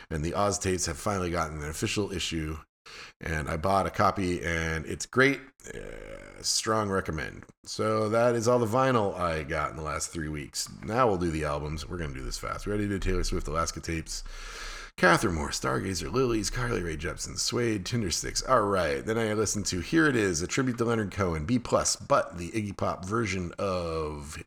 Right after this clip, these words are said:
You Want It Darker on there is stellar. Strong recommend. Daniel Lanois, most notably known as the producer of the Joshua Tree by U two, but a fantastic musician in his own right. Got to see him at the Paradise once in the nineties in Boston. Has a new album out called Player Piano. It is piano-based songs, and it is great. Strong recommend.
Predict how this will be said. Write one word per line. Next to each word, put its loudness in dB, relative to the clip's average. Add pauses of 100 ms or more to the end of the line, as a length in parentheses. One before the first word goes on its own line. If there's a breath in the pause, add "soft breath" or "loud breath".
(100)
You -4
Want -4
It -6
Darker -4
on -4
there -8
is -6
stellar. 0
Strong -4
recommend. -10 (460 loud breath)
Daniel 0
Lanois, 2
most -4
notably -2
known -2
as -6
the -12
producer -2
of -6
the -12
Joshua 2
Tree -2 (440 loud breath)
by -4
U 2
two, 2
but -2
a -6
fantastic 2
musician -2
in -6
his -4
own 0
right. -4
Got -2
to -2
see 0
him -6
at -10
the -14
Paradise 0
once -4
in -8
the -10
nineties -2
in -4
Boston. -2
Has -4
a -2
new 4
album 0
out -4
called -8
Player 2
Piano. -4
It -8
is -14
piano-based -2
songs, 6
and 0
it -4
is -8
great. 2
Strong -2
recommend. 0